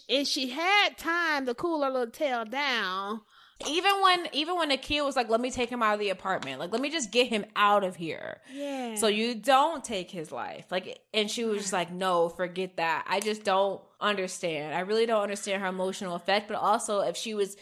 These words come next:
Speaker 2: dealing with anything postpartum, postpartum depression is a real thing.
Speaker 1: Mm-hmm.
Speaker 2: Maybe that's what sent her over the edge too.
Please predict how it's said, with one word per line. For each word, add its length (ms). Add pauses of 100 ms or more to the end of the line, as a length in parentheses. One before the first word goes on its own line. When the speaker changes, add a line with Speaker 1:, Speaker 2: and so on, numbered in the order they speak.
(220)
Speaker 2:
dealing 240
with 180
anything 460
postpartum, 880 (180)
postpartum 440
depression 460
is 100
a 60
real 280
thing. 500 (280)
Speaker 1:
Mm-hmm. 340
Speaker 2:
Maybe 300
that's 280
what 160
sent 220
her 80
over 220
the 80
edge 320
too. 460